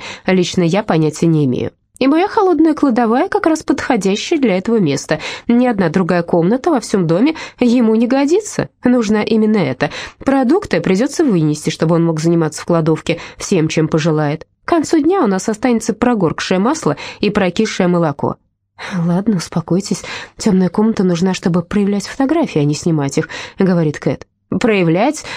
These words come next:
М, что это значит?» «Пластины очень чувствительны к свету до проявки,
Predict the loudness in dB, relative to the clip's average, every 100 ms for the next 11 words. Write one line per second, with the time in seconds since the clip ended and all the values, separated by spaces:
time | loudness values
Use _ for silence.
0 | -4 0 0 0 -2 -2 0 -2 -2 -4
1 | -8 -14 -18 _ _ -2 -2 -2 0 2
2 | 2 0 -2 -2 -2 -2 0 -2 -2 -2
3 | -2 0 0 0 0 0 0 -2 -4 -4